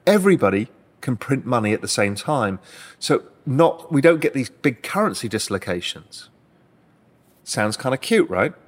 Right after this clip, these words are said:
But what it does is debase the entire fiat currency system, and we've seen that. I've been tracking the price of gold against twenty-seven world currencies, and gold does its job extremely well. As more and more money gets printed,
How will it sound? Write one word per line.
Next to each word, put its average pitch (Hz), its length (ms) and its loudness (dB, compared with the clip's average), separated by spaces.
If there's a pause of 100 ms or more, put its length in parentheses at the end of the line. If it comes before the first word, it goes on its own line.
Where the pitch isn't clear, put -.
(1200)
But 131 120 -2
what 139 120 2
it 104 140 -4
does 127 240 2
is 101 100 -4
debase 98 480 -4
the 95 120 -8
entire 92 440 -8
fiat - 380 -10
currency - 380 -8
system, - 380 -6
and 95 140 -8
we've 143 160 -2
seen 151 380 -2
that. 80 180 -10 (480)
I've 143 160 0
been 151 140 2
tracking 127 560 -2
the 107 80 -2
price 110 260 -4
of 92 160 -14
gold 107 380 0
against 90 300 -8
twenty-seven 101 640 -6
world 90 260 -4
currencies, 127 640 -4 (320)
and 135 180 -4
gold 147 280 4
does 123 200 2
its 110 140 -6
job 98 260 0
extremely 95 680 -2
well. 90 300 -2 (300)
As 85 140 -10
more 110 440 2
and 110 140 -6
more 113 180 2
money 101 300 -2
gets 113 220 -4
printed, 92 560 -6